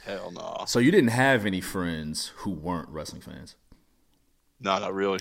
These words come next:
Speaker 2: Okay,
Speaker 1: No.
Speaker 2: okay, okay. So you don't know the potential awkwardness of play wrestling with people who aren't wrestling fans.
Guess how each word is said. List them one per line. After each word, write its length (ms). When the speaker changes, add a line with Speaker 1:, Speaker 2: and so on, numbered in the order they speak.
Speaker 2:
Okay, 120
Speaker 1:
No. 60
Speaker 2:
okay, 380
okay. 340
So 160
you 260
don't 360
know 500
the 120
potential 920
awkwardness 760
of 140
play 240
wrestling 520
with 160
people 300
who 140
aren't 260
wrestling 420
fans. 420